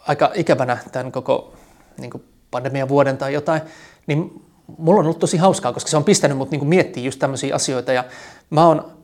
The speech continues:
siinä missä monista on tänä aikana tullut entistä vaan alistuneempia ja alistetumpia, ja, ja sit kun niitä on vielä alistettu ja kyykytetty, niin sit ne on silti ollut vaan niinku entistä enemmän hiljaa, ja ne on ollut vaan entistä enemmän,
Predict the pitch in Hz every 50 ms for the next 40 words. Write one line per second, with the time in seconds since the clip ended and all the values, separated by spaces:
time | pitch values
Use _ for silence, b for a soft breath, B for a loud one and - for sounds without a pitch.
0 | _ _ - - 190 185 202 165 147 180 160 180 190 180 - - 151 139 - -
1 | - - - 170 147 147 147 - 156 170 160 135 135 135 143 139 135 139 156 143
2 | 156 - 160 165 160 - - 160 135 135 139 - 165 175 160 - - 147 135 127
3 | 123 127 139 127 127 135 151 151 143 147 - - - 160 139 135 120 - 180 -
4 | 170 - - - b b b b b b b b b b b b b b _ _
5 | _ _ _ - - - 240 233 170 139 135 127 - - - 151 143 127 131 -
6 | - 151 151 - 147 131 147 147 139 165 175 160 - 147 - 156 135 - 156 143
7 | 151 135 127 - 147 139 127 - 156 143 127 160 143 135 143 127 127 123 120 131
8 | 127 131 - 151 139 - 156 151 139 135 - 170 131 143 135 123 123 123 151 151
9 | 131 127 127 123 131 139 - - 135 131 131 127 131 - - 151 156 165 151 156
10 | 175 170 151 147 - 160 151 151 147 139 147